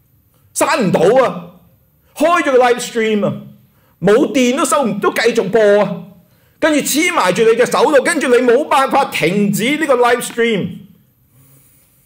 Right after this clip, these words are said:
有冇諗過，如果你手上有個 live stream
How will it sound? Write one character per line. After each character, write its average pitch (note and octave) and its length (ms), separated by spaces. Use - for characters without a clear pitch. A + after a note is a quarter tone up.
有 E3+ 120
冇 G3 180
諗 D#3 340
過， A2 380
如 B2 200
果 F3+ 200
你 D3 80
手 C3 300
上 A#2+ 240
有 A#2 140
個 B2+ 80
live B2 240
stream B2 420